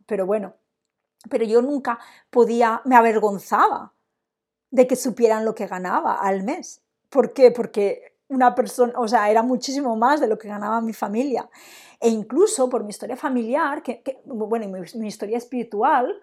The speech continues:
esa mujer, que se, supuestamente era una maestra espiritual, me obligaba a decirle cuánto yo cobraba,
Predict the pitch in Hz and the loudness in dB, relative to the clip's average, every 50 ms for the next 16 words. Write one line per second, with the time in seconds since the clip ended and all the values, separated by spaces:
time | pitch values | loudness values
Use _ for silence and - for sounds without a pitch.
0 | _ _ _ _ _ _ _ _ _ _ _ - 247 - 330 285 254 226 - - | _ _ _ _ _ _ _ _ _ _ _ -8 -4 -2 0 0 0 -2 -2 -2
1 | 262 254 233 208 233 311 - 262 180 185 180 196 - - 214 208 - 226 214 214 | 0 2 2 2 2 0 -4 -8 -10 -10 -10 -10 -6 -4 -4 -4 -4 -6 -6 -6
2 | 208 202 202 196 196 196 190 185 202 202 - 208 196 - - 208 180 180 185 196 | -4 -4 -4 -4 -4 -6 -6 -6 -8 -8 -8 -10 -10 -10 -12 -12 -12 -10 -6 -4
3 | 202 214 220 214 - - - - - _ - 226 247 262 320 381 440 427 349 277 | -2 0 0 0 -2 -6 -12 -18 -20 _ -4 0 2 2 2 2 2 2 2 2
4 | 262 254 233 240 269 294 247 202 190 220 - - _ _ _ 247 277 277 285 - | 2 2 2 4 4 4 4 2 0 -2 -4 -10 _ _ _ -4 -2 -2 -4 -6
5 | - - 254 233 247 247 240 247 - 240 233 233 226 233 220 220 220 - 214 202 | -2 0 0 2 4 2 2 2 0 0 0 0 -2 -2 -2 -4 -4 -4 -4 -2
6 | 196 202 254 339 370 247 208 247 392 - | 0 4 4 4 4 4 2 0 -4 -8